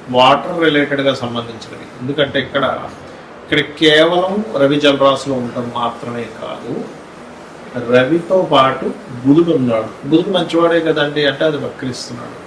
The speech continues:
మరి వక్రిస్తే ఏమిటి? రవి బుధుడితో కలిసి ఉంటే ఏమిటి? వక్రిస్తే ఏమిటంటే ఇప్పుడున్న ప్లానటరీ పొజిషన్, ఎందుకంటే రవికి ప్రొసీడింగ్ హౌసెస్ అంటారు మనకి నాడీ ఆస్ట్రాలజీలో ఉంటుంది. కేతు ఉన్నాడు, దాని తర్వాత కుజుడు ఉన్నాడు.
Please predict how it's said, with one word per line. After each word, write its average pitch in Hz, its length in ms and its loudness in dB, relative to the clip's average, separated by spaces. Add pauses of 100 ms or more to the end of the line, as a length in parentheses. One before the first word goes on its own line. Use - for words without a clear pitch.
(420)
మరి 165 180 2
వక్రిస్తే 165 500 -2
ఏమిటి? 156 340 2 (360)
రవి 151 300 4
బుధుడితో 143 340 0
కలిసి 143 280 -2
ఉంటే 139 160 -4
ఏమిటి? 135 160 -2
వక్రిస్తే 123 440 -8
ఏమిటంటే 123 500 -10 (640)
ఇప్పుడున్న 175 400 0
ప్లానటరీ 147 460 2
పొజిషన్, 120 380 -4
ఎందుకంటే 135 380 -2
రవికి 156 340 2
ప్రొసీడింగ్ 185 680 -2
హౌసెస్ 131 420 0
అంటారు 110 320 -6 (760)
మనకి 131 140 -2
నాడీ 135 280 2
ఆస్ట్రాలజీలో 120 560 0
ఉంటుంది. - 320 -6 (520)
కేతు 143 300 6
ఉన్నాడు, 147 400 2
దాని 135 200 -2
తర్వాత 127 220 -6
కుజుడు 135 420 -2
ఉన్నాడు. - 380 -8